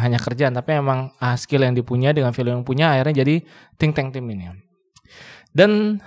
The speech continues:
eh, ada satu lagi grup yang ramenya ampun-ampunan. Ini saya juga ada grup yang sampai sekarang masih rame juga gitu. <laughs> Dan berbaginya nggak kira-kira.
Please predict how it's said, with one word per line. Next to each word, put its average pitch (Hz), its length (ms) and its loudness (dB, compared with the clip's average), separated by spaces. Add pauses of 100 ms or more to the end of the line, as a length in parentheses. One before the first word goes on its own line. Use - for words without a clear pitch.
(120)
eh, 127 320 0 (160)
ada 233 560 4 (320)
satu 165 240 2
lagi 180 160 6
grup 180 300 4
yang 151 260 4
ramenya 165 400 2
ampun-ampunan. 170 640 2
Ini 160 160 0
saya 170 160 -2
juga 139 240 4
ada 123 80 4
grup 131 320 -2 (640)
yang 113 580 -4
sampai 131 300 -2
sekarang 147 260 2
masih 160 240 2
rame 147 240 2
juga 139 380 -2
gitu. 113 160 -6
<laughs> - 1120 -20
Dan 151 160 6
berbaginya 147 560 6
nggak 151 160 4
kira-kira. 147 540 4